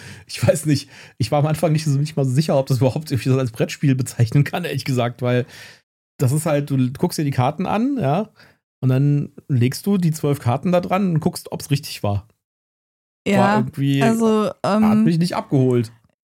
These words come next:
Speaker 2: ich, ich hab grad mehrere Schwierigkeiten mit dem Spiel. Ähm, das eine ist halt tatsächlich,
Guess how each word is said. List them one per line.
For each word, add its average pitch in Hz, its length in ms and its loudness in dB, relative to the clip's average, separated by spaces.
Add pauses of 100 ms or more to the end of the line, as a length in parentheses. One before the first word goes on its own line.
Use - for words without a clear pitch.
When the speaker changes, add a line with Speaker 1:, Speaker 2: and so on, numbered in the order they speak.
Speaker 2:
ich, - 340 -2
ich 208 240 0
hab 240 200 -2
grad 196 560 -2 (420)
mehrere 247 540 0
Schwierigkeiten 247 840 0
mit 240 200 0
dem 262 160 0
Spiel. 254 580 0 (140)
Ähm, 196 420 2
das 196 240 0
eine 208 320 2
ist - 240 -4
halt 220 220 2
tatsächlich, 208 880 -2